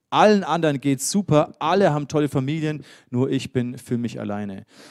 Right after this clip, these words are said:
Und plötzlich wirst du konfrontiert mit diesen Dingen, die notvoll sind. Plötzlich gibt es Beziehungsgefüge, wo eben diese Gräben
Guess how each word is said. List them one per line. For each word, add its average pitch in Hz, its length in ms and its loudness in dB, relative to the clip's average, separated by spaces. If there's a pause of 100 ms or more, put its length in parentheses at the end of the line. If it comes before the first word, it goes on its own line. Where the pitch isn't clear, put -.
(100)
Und 123 80 -8
plötzlich 170 340 -2
wirst 160 200 0
du 151 60 0
konfrontiert 143 800 -4
mit 135 140 -6
diesen 127 240 -8
Dingen, 139 320 -4 (320)
die 127 260 -4 (220)
notvoll 123 580 -4
sind. 101 400 -12 (560)
Plötzlich 147 400 0
gibt 151 220 -2
es - 320 -2 (180)
Beziehungsgefüge, 147 1160 -2
wo 135 160 0
eben 131 280 -2
diese 120 340 -2
Gräben 143 720 0